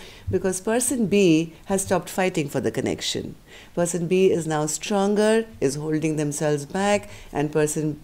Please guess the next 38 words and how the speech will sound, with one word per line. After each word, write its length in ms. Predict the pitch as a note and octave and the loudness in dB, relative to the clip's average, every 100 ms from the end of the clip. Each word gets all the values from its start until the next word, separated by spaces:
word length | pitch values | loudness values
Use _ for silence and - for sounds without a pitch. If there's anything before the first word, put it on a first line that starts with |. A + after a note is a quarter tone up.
| - - | -18 0
A 260 | A3+ A3+ - | 4 4 4
is 220 | D3+ C3+ | 2 2
very 240 | F3+ F3 | 2 4
confused 580 | F#3 D#3 D3 C#3+ C3+ - | 4 0 2 0 0 2
right 220 | C3 A#2+ | 2 2
now 340 | C3+ B2+ C3 C3 - - | 2 2 2 -2 -14 -6
because 240 | D#3+ F3 | 2 2
they 120 | D3 D#3 | 4 4
don't 260 | E3 D#3+ | 4 4
know 360 | D#3+ F3+ G3 - - - - - | 2 2 2 -2 -12 -20 -20 -6
whether 400 | D#3+ D#3 E3 D#3+ | 0 2 4 4
there 180 | D#3+ | 4
is 160 | E3+ A3+ | 4 2
a 80 | A#3 | 0
chance 440 | - E3 D3+ D3+ | -2 0 0 2
of, 360 | C#3+ C#3 - - - - - - - - | -2 -2 -10 -18 -20 -20 -20 -20 -20 -6
you 140 | D#3 | -2
know, 220 | C#3+ D3 G3 - - | -2 -4 -8 -16 -6
this 180 | D3 - | -4 0
going 220 | D#3 C#3+ | 0 0
forward. 480 | - F3 C#3 G#2+ - - - - - - - - | 0 2 2 2 -2 -14 -10 -10 -8 -8 -8 -6
So 160 | - | -2
let's 240 | - - - | -2 -2 -2
see 300 | A3+ C#4 F#4 - - - - - - - - - - - - - - - - - - - - - | 0 0 -2 -6 -6 -6 -6 -6 -6 -6 -8 -10 -12 -18 -14 -10 -8 -8 -10 -8 -6 -8 -8 -4
if 140 | F3+ | -2
they 100 | - | 0
could 180 | G3 G3 | 0 0
say 180 | - A#3+ | 4 4
something 380 | B3 A#3 A3 A#3 | 4 2 2 -2
to 120 | A#3 | 0
each 180 | A3+ A3+ | 0 2
other. 360 | A#3 G#3 A3 A3+ | 4 6 6 4
What's 200 | G3+ F#3+ | 4 2
the 140 | G#3 | -2
underlying 440 | - G3+ G#3+ G#3+ G#3+ | 0 0 2 2 4
problem 420 | G#3+ G3+ G#3 G#3+ | 4 4 4 2
here, 200 | A3 G#3 | 4 2
Spirit? 400 | - A#3+ C4+ | 2 2 2